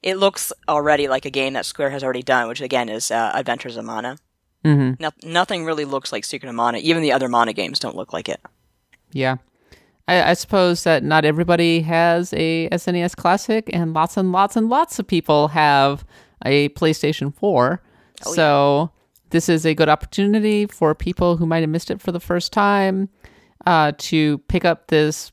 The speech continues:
Speaker 2: kind of, well, I mean, let's be honest, fully realized remake
Speaker 1: Mm-hmm,
Speaker 2: of
Speaker 1: mm-hmm.
Speaker 2: a classic R P G. And that's great. I'm not discounting the effort they're putting into it. I'm just, some games, I would be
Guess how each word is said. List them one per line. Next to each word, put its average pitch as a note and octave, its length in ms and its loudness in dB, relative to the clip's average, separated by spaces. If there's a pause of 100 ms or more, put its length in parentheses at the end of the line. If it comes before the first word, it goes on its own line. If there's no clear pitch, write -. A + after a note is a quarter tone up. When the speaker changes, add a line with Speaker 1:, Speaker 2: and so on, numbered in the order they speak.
Speaker 2:
kind E3 200 0
of, D3+ 240 0 (120)
well, A#3+ 240 0
I - 80 0
mean, G3+ 280 0
let's E3 200 -2
be E3+ 100 2
honest, E3 300 2
fully C#3 280 2
realized F3 680 2
remake D#3 600 0 (300)
Speaker 1:
Mm-hmm, D#3+ 380 -10
Speaker 2:
of C#3+ 220 2
Speaker 1:
mm-hmm. D3 60 -2
Speaker 2:
a C#3+ 320 4
classic C3+ 560 0
R E3 120 4
P G#3+ 140 -2
G. D#3 560 0 (460)
And C3 160 0
that's C#3 200 -2
great. E3 240 4
I'm D3+ 140 2
not D3 220 2
discounting F3 480 2
the G3 100 2
effort E3+ 280 0
they're D#3+ 120 2
putting D3+ 240 -2
into D3 280 -2
it. C#3+ 160 -2 (140)
I'm D3 180 -2
just, C#3 380 -4 (960)
some F#3 240 0
games, F3 380 2 (500)
I F#3+ 140 2
would A3 120 2
be F#3+ 640 4